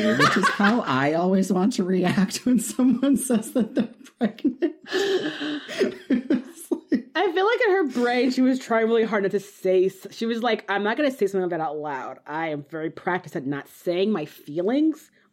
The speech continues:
Speaker 2: But
Speaker 1: Yeah.
Speaker 2: at this moment, it is just by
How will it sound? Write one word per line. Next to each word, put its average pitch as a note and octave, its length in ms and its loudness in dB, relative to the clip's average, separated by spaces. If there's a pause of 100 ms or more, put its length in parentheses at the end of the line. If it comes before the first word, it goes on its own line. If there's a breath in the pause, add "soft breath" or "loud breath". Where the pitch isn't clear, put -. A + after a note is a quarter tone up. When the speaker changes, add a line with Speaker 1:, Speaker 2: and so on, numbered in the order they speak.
Speaker 2:
But G3+ 140 4
Speaker 1:
Yeah. F#3+ 140 6
Speaker 2:
at - 40 -10
this G4 220 4
moment, D4 720 4 (500)
it C4 160 2
is A3 280 -4
just C4+ 360 0 (640 soft breath)
by G#3 520 2